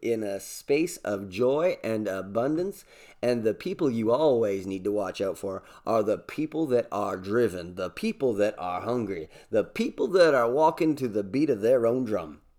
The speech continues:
because they are motivated by something different.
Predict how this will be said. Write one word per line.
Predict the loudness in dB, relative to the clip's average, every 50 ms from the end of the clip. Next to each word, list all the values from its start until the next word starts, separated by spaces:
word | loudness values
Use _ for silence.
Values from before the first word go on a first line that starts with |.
| _ _ _ _ _ _ _ _ _ _ _ _ _ _ _ _ _ _ _ _ _ _ _ _ _ _ _
because | -4 -4 -4 -2 -2 -2 -2 -2 -2 -4
they | -2 0 2 4 4 6 6 6 4 4
are | 2 -4 -4 -4 -4 -4 -4 -6 -8 -12 -14 -14 -16 -18 -20 -20 -20 -20 _ _ _ _ _ _ _ _ _ _ _ _ _ _ _ _ _ _ _ _ _ _ _ _ _ _ _ _ _ _ _ _ _ _ _
motivated | -2 2 4 6 6 6 4 2 0 0 0 -2 -2 -4 -8 -8
by | -8 -8 -8
something | -8 -10 -8 -8 -8 -10 -8 -12 -12 -12 -12 -10
different. | -10 -10 -10 -12 -18 -18 -20 -20 -20